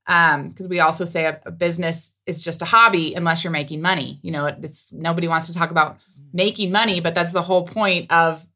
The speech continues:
you know, being an entrepreneur and jumping out on a limb and investing your time and your resources. You gotta figure out how to make money.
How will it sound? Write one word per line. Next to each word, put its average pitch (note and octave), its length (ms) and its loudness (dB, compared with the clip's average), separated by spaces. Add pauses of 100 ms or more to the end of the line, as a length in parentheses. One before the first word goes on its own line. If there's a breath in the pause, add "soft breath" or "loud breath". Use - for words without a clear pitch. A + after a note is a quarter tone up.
you F3+ 140 -8
know, D3+ 100 -6
being G3 260 0
an F3 60 0
entrepreneur F3 540 0
and D#3 240 -8
jumping F3 340 0
out E3 140 0
on D#3+ 120 -4
a D#3 60 -8
limb F3+ 380 2
and D#3 140 -8
investing D#3+ 580 -2
your D3+ 100 -10
time F3 420 -4
and D#3 80 -8
your D3+ 140 -10
resources. D3+ 760 -4
You E3+ 120 -8
gotta F#3 200 4
figure E3+ 220 -2
out D#3+ 120 4
how D#3 100 0
to D#3 60 -6
make D3 260 -6
money. E3+ 360 -6